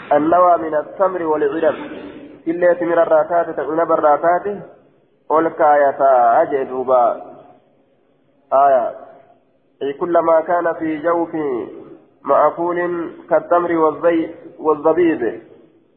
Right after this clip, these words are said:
والعنب وما أشباهه." Duuba waan kanneen hunda ol kaayata jecha inni.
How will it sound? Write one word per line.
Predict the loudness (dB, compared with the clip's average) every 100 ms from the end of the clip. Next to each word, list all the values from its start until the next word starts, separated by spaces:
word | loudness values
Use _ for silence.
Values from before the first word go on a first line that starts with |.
| _
والعنب | 0 2 2 2 0 0 -6 -12 -2
وما | 0 2 2
أشباهه." | 0 0 2 0 -6 -10 -18 -20 -20 _ _ _ _ -10
Duuba | -4 0 0 -2 -16 -20 -20 -8
waan | 0 0 0
kanneen | -4 -6 -6
hunda | -8 -2
ol | 0 0
kaayata | 0 0 0
jecha | -4 -4 -6
inni. | -6 -8 -10 -16